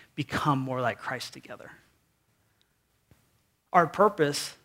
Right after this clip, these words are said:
is to participate in the restoration of all things. Very clear. What is my purpose?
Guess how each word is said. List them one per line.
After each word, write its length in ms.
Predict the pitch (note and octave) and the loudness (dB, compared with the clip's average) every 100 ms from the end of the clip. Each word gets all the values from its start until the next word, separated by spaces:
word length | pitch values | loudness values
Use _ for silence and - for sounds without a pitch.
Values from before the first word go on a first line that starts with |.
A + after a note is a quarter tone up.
| _ | _
is 160 | F3 - | -8 -8
to 80 | C#3+ | -6
participate 720 | C#3+ C#3 G3+ - - C3+ E3 | -6 -2 -2 -4 -6 -8 -8
in 60 | |
the 80 | C#3 | -8
restoration 640 | C#3 D#3+ - D3+ D3 D#3 | -4 -4 -2 -4 -4 -4
of 80 | C3+ | 0
all 120 | C#3 | 0
things. 280 | C3 F#3+ D3 | 0 -2 -2
Very 200 | B2+ D#3+ | 0 0
clear. 300 | D#3+ G3 F3+ | 2 6 6
What 160 | D3 F3 | 8 6
is 120 | E3+ | 6
my 140 | D#3+ | 4
purpose? 360 | D3 F#3 E3 | 6 2 0